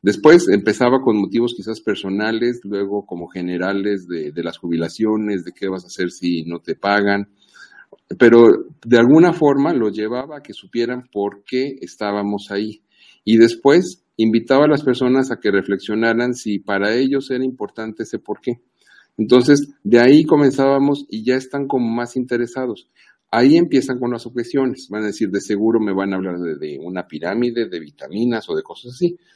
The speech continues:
Esa es la segunda parte. Otra de las cosas que me gusta hacer es un espejo y una ventana. Cuando comienzo una conversación con alguien o cuando doy una presentación, lo que trato de hacer es que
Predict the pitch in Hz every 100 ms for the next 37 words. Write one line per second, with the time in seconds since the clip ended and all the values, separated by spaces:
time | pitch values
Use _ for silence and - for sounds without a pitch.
0 | _ - 90 - 87 80 90 95 98 98
1 | 110 - - _ _ _ _ _ _ _
2 | _ _ _ _ _ _ _ _ - 143
3 | 175 151 131 - 139 143 143 123 107 101
4 | 104 147 143 131 - 120 117 113 - 123
5 | 117 - 123 117 120 107 104 101 101 98
6 | 117 113 - _ _ _ _ _ _ _
7 | - 113 117 120 127 160 165 180 175 123
8 | 110 107 120 120 123 107 98 98 123 -
9 | - 95 104 101 104 131 147 139 110 92
10 | 95 - 92 92 _ _ _ _ _ _
11 | _ _ _ - 120 104 113 139 165 151
12 | 131 120 127 - _ _ _ - 117 180
13 | 147